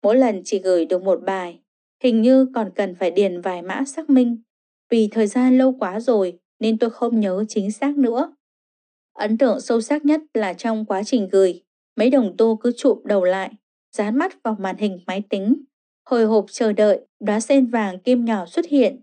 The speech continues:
sau khi đã gửi thành công. Khi màn hình hiển thị thông điệp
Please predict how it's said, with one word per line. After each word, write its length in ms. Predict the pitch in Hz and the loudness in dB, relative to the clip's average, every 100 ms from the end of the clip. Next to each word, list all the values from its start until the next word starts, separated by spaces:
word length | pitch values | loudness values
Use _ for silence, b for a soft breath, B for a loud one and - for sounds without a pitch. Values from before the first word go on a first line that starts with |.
| _ | _
sau 240 | - 226 | -10 -6
khi 320 | 214 247 220 196 | -4 -2 -2 -2
đã 200 | 208 240 | -4 0
gửi 260 | 269 190 - | 2 0 -2
thành 260 | 208 180 | -10 -8
công. 360 | 180 226 240 226 _ _ _ _ _ _ _ | -4 -4 -4 -8 _ _ _ _ _ _ _
Khi 260 | - 233 214 | -2 2 2
màn 180 | 202 190 | 0 -4
hình 220 | 202 185 | -4 -2
hiển 260 | 214 190 175 | -2 -2 2
thị 200 | 220 190 | 0 0
thông 240 | 254 240 | -2 0
điệp 200 | 226 196 | 2 0